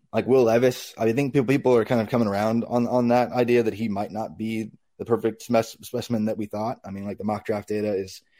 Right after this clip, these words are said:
seeing him drop, but I think that an even bigger trap might be Anthony Richardson,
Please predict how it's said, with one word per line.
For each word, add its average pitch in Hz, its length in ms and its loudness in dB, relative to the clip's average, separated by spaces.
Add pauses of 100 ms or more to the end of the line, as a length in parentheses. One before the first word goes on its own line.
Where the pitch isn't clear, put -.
(160)
seeing 117 220 -2
him 123 120 2
drop, 113 300 2
but 117 80 -2
I 131 60 0
think 151 280 -4
that 117 200 4 (500)
an 123 100 0
even 135 240 2
bigger 117 300 2
trap 90 340 -6 (400)
might 113 300 0
be 110 200 0
Anthony 104 280 -6
Richardson, 95 500 -10